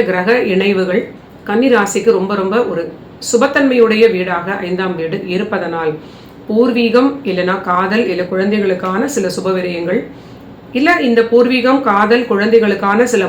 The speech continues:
முடிவுகளில் ஒரு தீர்க்கமான முடிவை நீங்க இந்த வாரம் எடுப்பீங்க. இது நீண்ட நாள் குழப்பங்களுக்கு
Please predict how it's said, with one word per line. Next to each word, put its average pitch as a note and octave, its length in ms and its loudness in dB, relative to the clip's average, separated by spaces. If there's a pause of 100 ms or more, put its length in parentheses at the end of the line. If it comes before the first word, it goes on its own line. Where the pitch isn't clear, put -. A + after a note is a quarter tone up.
முடிவுகளில் F#3+ 580 0
ஒரு F3 160 -4
தீர்க்கமான A3 420 2 (120)
முடிவை F3 260 -4 (100)
நீங்க D#3+ 160 -4 (140)
இந்த E3 180 -6
வாரம் F3 320 -6
எடுப்பீங்க. D#3+ 360 -6 (720)
இது A3 100 4 (100)
நீண்ட D4+ 220 4 (100)
நாள் D#4 200 2
குழப்பங்களுக்கு A3+ 520 2